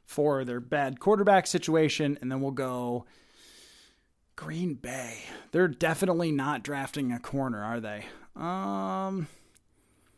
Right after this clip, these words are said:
let's go Samuel Cosmi. They pick an offensive lineman.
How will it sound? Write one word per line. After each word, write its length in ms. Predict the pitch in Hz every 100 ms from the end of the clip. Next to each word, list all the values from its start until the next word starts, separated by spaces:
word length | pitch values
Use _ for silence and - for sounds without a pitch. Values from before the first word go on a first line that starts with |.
| - -
let's 120 | 160
go 100 | 214
Samuel 460 | 175 - 170 185 151
Cosmi. 680 | - 147 139 135 113 107 104
They 100 | 151
pick 220 | 147 151
an 80 | 131
offensive 440 | 117 120 131 -
lineman. 500 | 113 104 104 82 87